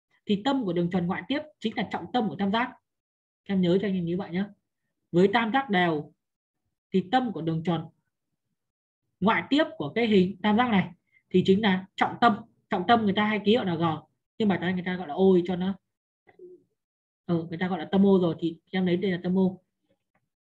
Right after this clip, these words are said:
A D là đường kính. Đấy, A D là đường kính đây đúng không? Các em nối A O với O D thì A D sẽ là đường kính. Tâm O, thể tích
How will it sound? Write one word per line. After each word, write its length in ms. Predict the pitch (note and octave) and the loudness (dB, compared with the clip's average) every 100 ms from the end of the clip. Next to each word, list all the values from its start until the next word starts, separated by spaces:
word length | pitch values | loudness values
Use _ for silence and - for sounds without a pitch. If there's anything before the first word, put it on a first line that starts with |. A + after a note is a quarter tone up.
| _ | _
A 260 | G#3+ A3+ A3 | 0 2 2
D 40 | A3+ G#3+ | 2 2
là 100 | F3+ | 0
đường 260 | F3+ E3+ E3+ | 0 -2 0
kính. 280 | F#3 C#4+ A3+ | -2 -2 -4
Đấy, 180 | B3+ - | -6 -4
A 140 | G#3+ | -2
D 20 | |
là 140 | G#3 G3 | 0 0
đường 180 | F3 E3+ | -2 0
kính 120 | F#3 | -2
đây 160 | A3 G3 | 0 -2
đúng 80 | |
không? 240 | G3 G#3+ - _ | -2 -4 -12 _
Các 100 | G3+ | -6
em 100 | F#3+ | -2
nối 160 | F3 F#3+ | -4 -4
A 360 | F#3 F#3 F#3 _ _ _ _ _ | -4 -4 -6 _ _ _ _ _
O 100 | F#3+ G3 | 2 4
với 100 | F#3+ | 4
O 140 | G3 G3 | 2 4
D 40 | G3 G3 - _ _ _ | 4 0 -4 _ _ _
thì 180 | F3 F3+ | -4 -4
A 200 | F3 F#3+ | -2 0
D 20 | G3 F3+ | 0 -2
sẽ 60 | F#3+ | -2
là 0 | |
đường 200 | E3+ E3 | -4 -2
kính. 240 | F3+ - _ _ _ _ _ _ _ _ _ _ _ _ | -2 -4 _ _ _ _ _ _ _ _ _ _ _ _
Tâm 140 | F#3+ G#3+ | 0 2
O, 40 | G#3+ G#3+ | 0 -2
thể 260 | G#3+ D3+ C3+ | -2 -2 -4
tích 140 | D4 | -6